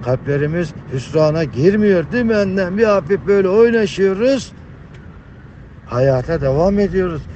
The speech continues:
Aldırış bile etmiyoruz. Halbuki Peygamber Aleyhisselam'ı dinlesek, takip etsek, bilsek durumun vahim olduğunu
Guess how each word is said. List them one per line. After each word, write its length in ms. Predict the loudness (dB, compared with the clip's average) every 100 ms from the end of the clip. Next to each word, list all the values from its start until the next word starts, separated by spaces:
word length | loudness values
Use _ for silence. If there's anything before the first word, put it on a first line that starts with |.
| -10
Aldırış 500 | 0 0 2 -4 -4
bile 240 | -2 0 0
etmiyoruz. 400 | -2 -6 -4 -6 -8 -18 0
Halbuki 460 | 2 4 0 -2
Peygamber 560 | 4 4 4 2 4 4
Aleyhisselam'ı 920 | 6 2 0 -2 -2 0 2 0 -2 -4 -4 -6
dinlesek, 640 | -4 -2 0 0 4 4 4
takip 420 | 2 2 0 0
etsek, 420 | -2 0 -4 -2
bilsek 420 | -4 -2 2 2 2 -20 -20 -20 -8
durumun 420 | -4 -2 -2 0
vahim 320 | 2 4 4 2
olduğunu 580 | 0 -2 -2 2 0